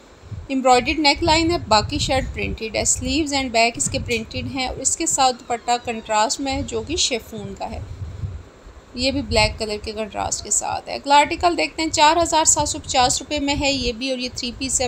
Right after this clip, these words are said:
Black and white color का contrast है, इस पर जो embroidery है ना maroon color की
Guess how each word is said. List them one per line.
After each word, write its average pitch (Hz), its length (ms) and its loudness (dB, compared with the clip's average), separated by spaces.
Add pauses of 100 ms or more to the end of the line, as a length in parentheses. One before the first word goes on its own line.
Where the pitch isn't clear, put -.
(120)
Black 240 320 4
and 277 160 -2
white 233 240 0
color 240 180 -2
का 240 200 -4
contrast 214 500 -4
है, 240 40 -6
इस 254 80 -6
पर - 120 -8
जो 262 140 -6
embroidery 214 520 -4
है 294 80 0
ना 294 100 -2
maroon 220 380 -4
color 202 260 -6
की - 140 -12